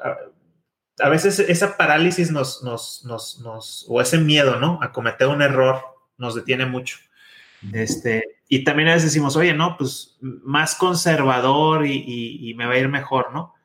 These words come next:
Speaker 1: Y no necesariamente, creo que, creo que es importante probar un poquito de todo,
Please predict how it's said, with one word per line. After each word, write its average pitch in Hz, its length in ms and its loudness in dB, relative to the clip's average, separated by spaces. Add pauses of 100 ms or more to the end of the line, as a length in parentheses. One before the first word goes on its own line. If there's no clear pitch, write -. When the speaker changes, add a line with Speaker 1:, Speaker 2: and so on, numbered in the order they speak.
(520)
Speaker 1:
Y 139 200 2
no 185 160 2
necesariamente, 214 680 0
creo 160 160 0
que, - 240 -4
creo 170 180 0
que 202 100 0
es 202 100 -2
importante 170 560 -2
probar 143 340 2
un 160 160 4
poquito 160 380 -2
de 131 60 2
todo, 135 520 -2